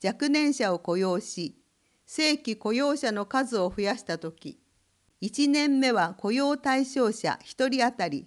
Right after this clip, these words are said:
十万円を交付します。二年目は、一年目の対象者を継続雇用し、正規雇用者数を維持または増やしたとき、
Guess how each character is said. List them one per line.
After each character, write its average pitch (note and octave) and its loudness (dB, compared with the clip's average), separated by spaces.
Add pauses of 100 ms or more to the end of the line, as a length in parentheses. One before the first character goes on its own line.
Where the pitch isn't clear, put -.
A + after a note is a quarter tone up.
十 B3+ 0
万 C4 2
円 A#3+ 0
を A#3 0
交 G#3 0
付 G3+ -8
し F#3+ -10
ま E3 -4
す。 - -18 (840)
二 G#3+ 2
年 C4+ 4
目 C4 4
は、 D#3 4 (400)
一 F#3+ -2
年 C#4+ 2
目 C4+ 4
の C4+ 2
対 C4+ 2
象 B3+ 2
者 G#3+ 0
を C3+ -2
継 C#4+ 0
続 C4+ -4
雇 C4 2
用 F#3+ 2
し、 - -8 (320)
正 C#4+ 0
規 C#4 0
雇 B3+ 0
用 C#4 2
者 C#4+ 0
数 F#3+ -4
を F3 0
維 C4+ 0
持 A#3 -4
ま F#3 -2
た B3+ 0
は F#3+ 0
増 F#3 -4
や A3+ 0
し C#4 -8
た E3 -6
と E3 -8
き、 - -14